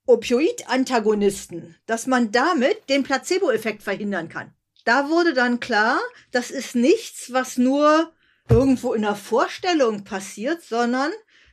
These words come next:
das, was da passiert, ist über die Vorstellung Biochemie im Körper. Und diese Biochemie im Körper, die über Vorstellungen abläuft, das fand ich immer faszinierend. Ja, ich bin halt von Natur aus ein neugieriges Tierchen.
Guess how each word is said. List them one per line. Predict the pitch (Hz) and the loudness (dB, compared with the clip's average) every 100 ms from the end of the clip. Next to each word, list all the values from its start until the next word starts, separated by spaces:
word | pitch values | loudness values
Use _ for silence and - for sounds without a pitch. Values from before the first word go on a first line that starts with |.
| - | -8
das, | 214 226 | -6 -4
was | 226 | -2
da | 240 | -2
passiert, | 226 208 - 202 311 349 | -4 -6 -6 -2 -2 -4
ist | - 262 330 - - _ _ _ _ | -2 -2 -2 -6 -16 _ _ _ _
über | 262 311 370 | 2 4 4
die | 339 254 | 0 -2
Vorstellung | - 233 262 - - 320 370 370 _ | -2 -2 -2 -2 -2 0 0 -4 _
Biochemie | 220 294 370 330 320 269 269 | 2 4 6 2 0 -2 -2
im | 262 | -4
Körper. | 247 330 427 175 - _ _ _ | -2 -4 -2 -6 -8 _ _ _
Und | - 247 254 - - | -2 0 0 -6 -6
diese | 254 226 | -4 -2
Biochemie | 208 359 415 - 311 285 | 2 2 2 0 0 0
im | 269 226 | -2 -2
Körper, | - 311 415 196 | 0 0 0 -2
die | 196 233 | -2 -2
über | 220 | -4
Vorstellungen | 226 - 381 403 330 285 262 240 | -4 -6 -6 -6 -4 0 0 0
abläuft, | 320 - 185 160 - 160 | -4 -2 -2 -2 -8 -16
das | - | -14
fand | - 190 190 | -10 -10 -10
ich | 208 | -8
immer | 190 | -8
faszinierend. | 175 165 - 185 180 160 - _ _ _ _ _ | -8 -14 -14 -14 -10 -12 -12 _ _ _ _ _
Ja, | 208 208 262 | -2 2 2
ich | 262 - | 0 -2
bin | 269 311 | 0 2
halt | 277 277 | 2 0
von | 269 254 | -2 0
Natur | 254 247 277 302 - | 0 -2 -2 -2 4
aus | 277 277 | 4 2
ein | 233 247 233 | -2 0 2
neugieriges | 226 269 240 254 240 233 226 | 2 2 0 0 0 -2 -8
Tierchen. | - 240 240 208 156 | -4 0 0 -2 -6